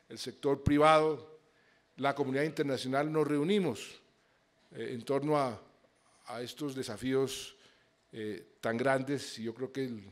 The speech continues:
como lo decía al principio, el más grande de todos, el más urgente, salvar nuestro planeta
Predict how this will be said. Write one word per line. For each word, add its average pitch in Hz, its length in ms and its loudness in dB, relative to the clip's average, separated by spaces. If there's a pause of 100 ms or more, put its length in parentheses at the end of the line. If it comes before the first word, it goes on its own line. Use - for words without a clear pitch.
(120)
como 107 160 -10
lo 107 80 -6
decía 107 180 -4
al 123 80 -4
principio, 131 460 -4
el 117 80 -2
más 143 260 2
grande 127 320 0
de 110 80 -2
todos, 117 360 0
el 101 120 -8
más 123 340 -4 (220)
urgente, 131 540 0
salvar 147 680 2 (640)
nuestro 127 340 -6
planeta 120 540 -4